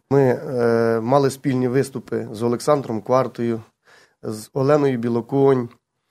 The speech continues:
з Олегом Скрипкою і багатьма відомими українськими співаками та виконавцями. Ну, от, тому ми постійно їздимо, підтримуємо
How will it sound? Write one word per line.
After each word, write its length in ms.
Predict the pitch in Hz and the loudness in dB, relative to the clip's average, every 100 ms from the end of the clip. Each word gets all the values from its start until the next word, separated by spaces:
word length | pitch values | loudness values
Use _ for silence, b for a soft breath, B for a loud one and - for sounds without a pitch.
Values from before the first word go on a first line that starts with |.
| _ | _
з 100 | - | -12
Олегом 320 | 107 160 156 | 0 0 0
Скрипкою 520 | 120 - 151 156 139 131 | -4 -4 -4 -4 -8 -6
і 140 | 131 | -6
багатьма 720 | 123 123 131 - 147 143 123 _ _ _ _ _ _ | -6 -6 -4 0 2 2 0 _ _ _ _ _ _
відомими 400 | 127 135 143 131 | -4 2 2 2
українськими 720 | 123 120 127 120 - 120 120 110 _ _ _ | -2 -4 -4 -4 -4 -2 -2 -4 _ _ _
співаками 600 | _ 131 123 120 127 120 | _ -4 -2 2 2 2
та 100 | 117 | -2
виконавцями. 760 | 110 117 123 143 - 110 117 113 _ _ _ _ _ _ - | -4 0 0 0 -2 -4 -2 -4 _ _ _ _ _ _ -6
Ну, 120 | 107 | -4
от, 120 | 104 | -2
тому 260 | 135 147 165 | 2 4 6
ми 460 | 147 147 123 110 107 _ | 6 4 0 -4 -10 _
постійно 460 | - 139 - 131 120 | -10 -10 -6 -2 -2
їздимо, 420 | 117 180 160 139 | -2 -4 -4 -6
підтримуємо 720 | 120 - 143 143 135 123 120 | -6 -6 -2 0 0 -2 -4